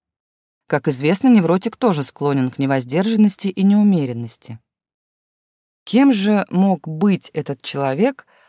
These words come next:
обильный обед которого приснился нашему малышу? Это должны разъяснить нам переживания предыдущего дня. В течение нескольких дней, по предписанию врача,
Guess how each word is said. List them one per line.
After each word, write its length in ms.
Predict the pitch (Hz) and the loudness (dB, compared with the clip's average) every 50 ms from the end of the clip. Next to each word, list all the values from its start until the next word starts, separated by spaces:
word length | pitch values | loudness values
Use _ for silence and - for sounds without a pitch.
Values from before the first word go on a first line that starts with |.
| _ _ _ | _ _ _
обильный 540 | - 147 151 151 190 190 165 160 151 156 160 | -4 -4 0 0 2 2 2 2 2 2 0
обед 300 | 165 156 170 160 - - | 0 2 0 0 0 0
которого 600 | - 139 135 - - 202 247 254 240 160 151 127 | -6 -8 -6 -4 -2 -2 0 0 -2 -4 -6 -8
приснился 640 | - - 143 139 - - - 165 208 226 - - 190 | -6 -6 -6 -4 -4 -2 0 0 0 0 0 -2 -2
нашему 440 | 185 170 180 185 - - 196 196 196 | 0 0 0 0 0 0 0 2 2
малышу? 600 | 196 196 202 202 214 208 - - - 131 117 107 _ _ _ _ _ _ _ _ _ _ _ _ _ _ _ _ _ _ _ _ _ _ _ _ | 2 2 2 0 -2 -4 -6 -12 -12 -14 -14 -14 _ _ _ _ _ _ _ _ _ _ _ _ _ _ _ _ _ _ _ _ _ _ _ _
Это 280 | 131 127 143 - 226 | -6 -6 -4 -4 -2
должны 420 | 202 220 226 220 202 160 165 170 185 | 2 2 2 2 2 0 -2 -2 -2
разъяснить 600 | 190 170 156 151 151 - - - 139 151 156 160 | -2 -4 -4 -8 -8 -10 -6 -6 -6 -6 -4 -4
нам 300 | 170 185 214 226 226 214 _ _ _ | -2 0 2 2 0 -2 _ _ _
переживания 680 | - 151 151 147 131 139 127 135 139 165 190 190 196 | -10 -6 -6 -6 -6 -4 -2 -2 0 2 2 2 0
предыдущего 720 | 190 - 156 131 139 131 127 143 143 - - 165 151 160 | 0 -4 -4 -4 -4 -4 -4 -8 -8 -8 -8 -6 -8 -8
дня. 420 | 151 143 131 147 143 131 117 113 - _ _ _ _ _ _ _ _ _ _ _ _ _ _ _ _ _ _ _ _ _ _ _ _ | -10 -10 -10 -10 -10 -8 -10 -12 -14 _ _ _ _ _ _ _ _ _ _ _ _ _ _ _ _ _ _ _ _ _ _ _ _
В 60 | _ | _
течение 380 | - 131 - - 226 240 254 240 | -10 -6 0 2 4 4 6 6
нескольких 680 | 220 214 214 220 220 - 208 175 - - 175 160 156 | 6 6 6 4 2 0 -4 -4 -2 -4 -4 -4 -4
дней, 480 | 143 131 156 156 160 180 208 226 - _ _ _ _ _ _ _ _ _ _ _ _ | -6 -4 -4 -2 0 0 -2 -2 -4 _ _ _ _ _ _ _ _ _ _ _ _
по 120 | - 156 | -4 -4
предписанию 800 | - - - 160 156 - - 180 - - 214 233 233 214 180 160 | -2 0 -2 -2 -2 -2 -2 -2 0 2 2 4 4 4 2 2
врача, 600 | 147 151 156 151 143 - - 143 156 190 220 | 0 0 -2 -2 -2 -6 -6 -4 -2 -2 -4